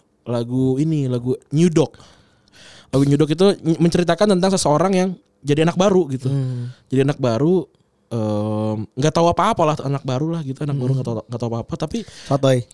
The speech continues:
Speaker 1: sotoy gitu. Tapi gue suka di situ ada, ada, ada, ada bentuk kepongahan gitu. Gue,
Speaker 2: Hmm.
Speaker 1: gue tuh suka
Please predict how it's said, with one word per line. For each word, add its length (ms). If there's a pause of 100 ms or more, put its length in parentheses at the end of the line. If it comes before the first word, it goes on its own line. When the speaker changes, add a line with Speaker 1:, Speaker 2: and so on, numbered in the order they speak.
(180)
Speaker 1:
sotoy 400
gitu. 160
Tapi 80
gue 160
suka 320 (400)
di 80
situ 160
ada, 240
ada, 240
ada, 320
ada 240
bentuk 240
kepongahan 720
gitu. 160
Gue, 240
Speaker 2:
Hmm. 80 (560)
Speaker 1:
gue 160
tuh 80
suka 320